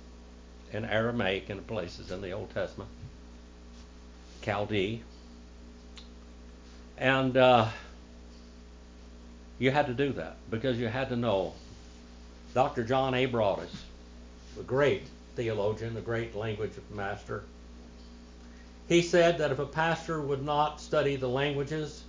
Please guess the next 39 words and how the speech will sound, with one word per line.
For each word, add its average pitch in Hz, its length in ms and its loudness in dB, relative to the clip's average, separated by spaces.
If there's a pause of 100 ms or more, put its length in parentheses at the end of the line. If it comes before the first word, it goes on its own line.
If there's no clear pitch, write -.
(380)
and 117 160 2
before 151 340 0
he 143 120 0
got 143 180 6
up 139 160 2
and 113 160 0
preached 147 440 2
any, 165 320 4 (140)
any 196 200 6
verse 185 340 8
of 160 60 -2
the 165 60 0
Bible, 147 420 6
if 117 80 2
he 180 100 6
didn't 175 200 6
look 165 200 4
at 160 140 8
it 147 100 0
in 127 80 2
the 127 80 4
original 160 400 2
languages 156 480 0
first 147 340 2
to 135 60 -2
find 135 280 2
out 127 160 6
what 131 160 2
was 107 120 -2
really 180 280 6
there, 127 440 10 (240)
he 156 100 6
wasn't 143 320 4
worthy 127 380 10
to 113 160 -2
stand 127 340 4
in 110 100 0
that 110 200 -2
pulpit. 117 340 -2